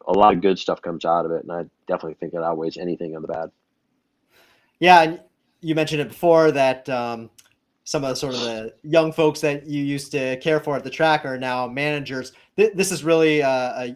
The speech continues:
Speaker 2: a youth-oriented sport. You were telling me prior to the show that the longevity, uh, it,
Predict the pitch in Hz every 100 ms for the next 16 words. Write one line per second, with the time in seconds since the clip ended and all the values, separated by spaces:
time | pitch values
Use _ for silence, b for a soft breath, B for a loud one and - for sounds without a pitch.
0 | - 127 117 147 147 143 135 127 120 117
1 | 110 - - 120 107 104 117 110 135 123
2 | 117 110 - 127 117 113 - 127 120 117
3 | 110 104 120 120 123 123 143 147 131 120
4 | 110 _ _ _ _ _ 110 110 110 110
5 | 110 - - _ _ - - 156